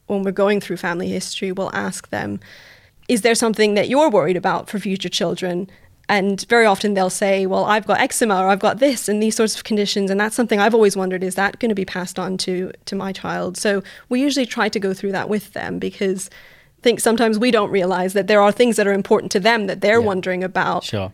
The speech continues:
Speaker 1: that they've never really thought to ask.
Speaker 2: No. Look, you know, I think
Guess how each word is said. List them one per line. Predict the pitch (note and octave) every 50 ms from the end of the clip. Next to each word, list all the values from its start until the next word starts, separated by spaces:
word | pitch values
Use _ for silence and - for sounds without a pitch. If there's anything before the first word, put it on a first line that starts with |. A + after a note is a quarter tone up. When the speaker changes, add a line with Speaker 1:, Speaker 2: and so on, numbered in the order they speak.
| - -
Speaker 1:
that | G3 F3 - _ _ _ _ _ -
they've | - F#3+ F#3+ F#3 F#3
never | G3 F#3+ F3+ F#3 F#3
really | F3+ F#3 F3+ F#3+ F#3+ F#3 F#3 F#3 _ - - - _ _
thought | - A3 - - -
to | D#3+
ask. | - G3+ F#3+ F3+ F3 - - - - _ _ _ _ _
Speaker 2:
No. | - G2+ F#2+ F#2+ G2+ - - - _ _ _ - - - - - - -
Look, | B2+ A#2 - - _ _
you | - A#2+
know, | A#2 A2 G#2+ -
I | A2 A2+
think | B2+ B2 A#2+ A#2 - -